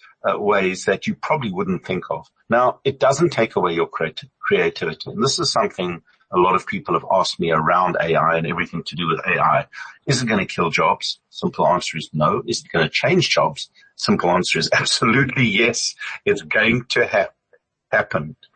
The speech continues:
It's going to happen. Doesn't matter which way you go. Um, it's gonna change what you do. It's gonna change what you say. It's gonna change how you behave. But simply put, you are definitely going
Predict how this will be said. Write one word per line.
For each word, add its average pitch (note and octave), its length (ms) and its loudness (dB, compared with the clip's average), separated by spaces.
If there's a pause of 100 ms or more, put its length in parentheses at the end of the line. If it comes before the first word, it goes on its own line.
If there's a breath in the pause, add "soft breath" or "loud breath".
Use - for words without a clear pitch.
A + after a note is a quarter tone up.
(340 loud breath)
It's F2 180 2
going B2 300 0
to A#2 140 2
happen. F#2+ 480 0 (240)
Doesn't A2+ 220 4
matter G#2 200 4
which B2+ 260 0
way G#2 140 4
you F2+ 200 0
go. D#2+ 420 2 (360 loud breath)
Um, F2 320 2
it's - 140 -6
gonna F2 260 2
change F#2+ 440 2
what F2 260 0
you D#2 60 -10
do. C3 320 0 (240 soft breath)
It's - 100 -18
gonna D#2+ 220 0
change E2+ 380 0
what F2 260 0
you D#2+ 80 -6
say. B2+ 460 4 (200 soft breath)
It's - 160 -20
gonna - 180 2
change F2 360 -2
how E2+ 140 0
you D#2 200 -2
behave. C#2+ 500 -2 (380 loud breath)
But - 180 0
simply C#3 420 2
put, - 380 -2
you F2 120 4
are F2 100 2
definitely G#2 720 2
going F2 340 2